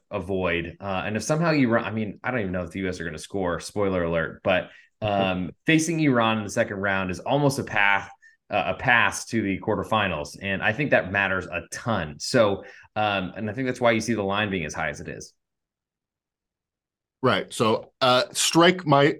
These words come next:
Speaker 2: first statement from the record, plenty of floor to play for, for the Netherlands. I still think Qatar, um, probably the biggest game of their lives. 'Cause, I mean, who knows? Who knows?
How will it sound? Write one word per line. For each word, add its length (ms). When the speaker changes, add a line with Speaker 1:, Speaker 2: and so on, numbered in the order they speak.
Speaker 2:
first 220
statement 360
from 140
the 60
record, 420
plenty 380
of 160
floor 440
to 60
play 180
for, 180
for 80
the 100
Netherlands. 560
I 60
still 200
think 220
Qatar, 600
um, 200
probably 220
the 60
biggest 200
game 160
of 60
their 80
lives. 320
'Cause, 160
I 80
mean, 320
who 140
knows? 600
Who 100
knows? 500